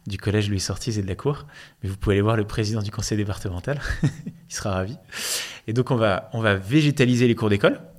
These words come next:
Donc, on va mettre plus de, bah, plus d'arbres, plus de gazon et tout ça pour qu'il fasse moins chaud, quoi.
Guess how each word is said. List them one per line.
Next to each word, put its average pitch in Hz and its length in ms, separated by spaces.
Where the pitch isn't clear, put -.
Donc, - 140
on 107 40
va 98 140
mettre 92 180
plus 139 260
de, 90 280
bah, - 60
plus 127 240
d'arbres, 104 400
plus 127 180
de 117 80
gazon 117 480
et 107 60
tout - 80
ça - 120
pour - 140
qu'il - 100
fasse 101 200
moins 113 100
chaud, 185 200
quoi. 98 220